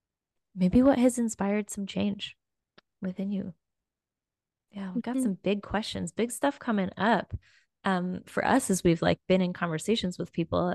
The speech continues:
Speaker 1: And I mean, also coming up in the future, I'm very excited about future conversations, but, like, there's been a lot of, like,
Speaker 2: Mm-hmm.
Speaker 1: goodness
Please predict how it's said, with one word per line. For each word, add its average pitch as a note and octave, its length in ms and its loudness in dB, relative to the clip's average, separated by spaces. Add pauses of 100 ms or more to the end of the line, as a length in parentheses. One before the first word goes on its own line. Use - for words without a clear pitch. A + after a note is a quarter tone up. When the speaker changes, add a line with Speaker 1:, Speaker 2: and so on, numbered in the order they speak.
Speaker 1:
And D#3+ 340 -4 (760)
I F#3 80 4
mean, E3 300 2 (180)
also F#3+ 280 8
coming F3 320 2
up E3 140 -2
in D#3+ 100 0
the D#3+ 60 0
future, G#3 340 4
I'm E3+ 200 0
very D#3+ 220 6
excited D#3 320 2
about D#3 240 0
future A#3 260 0
conversations, F3 640 -8
but, - 140 0
like, E3 200 0
there's F3 240 6
been A#3+ 120 4
a E3 100 2
lot D#3 340 2
of, G#3+ 200 4
like, G3+ 160 4
Speaker 2:
Mm-hmm. G3+ 320 0
Speaker 1:
goodness E3+ 580 2